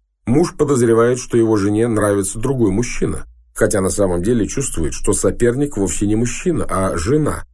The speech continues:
вставшая между ним и этим человеком, к которому он чувствует бессознательное гомосексуальное притяжение.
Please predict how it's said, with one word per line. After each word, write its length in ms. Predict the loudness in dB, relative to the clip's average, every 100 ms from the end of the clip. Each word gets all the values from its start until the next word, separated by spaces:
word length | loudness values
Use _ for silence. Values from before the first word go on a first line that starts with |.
| _ _
вставшая 520 | -2 2 0 2 0
между 340 | 2 0 0
ним 300 | -2 0 0 -4 _
и 140 | -4
этим 300 | -2 -2 -2
человеком, 640 | -2 0 0 0 -2 -8 -10 -16 _ _ -2
к 40 |
которому 480 | 0 4 4 4 2
он 140 | -2 -4
чувствует 520 | -6 -6 -2 -2 -2 -6
бессознательное 1120 | 0 0 2 0 0 -4 -4 -4 -2 -2 -4 -8
гомосексуальное 920 | 2 2 2 0 -2 -2 -2 0 -2 -2
притяжение. 640 | 0 2 2 0 -2 -4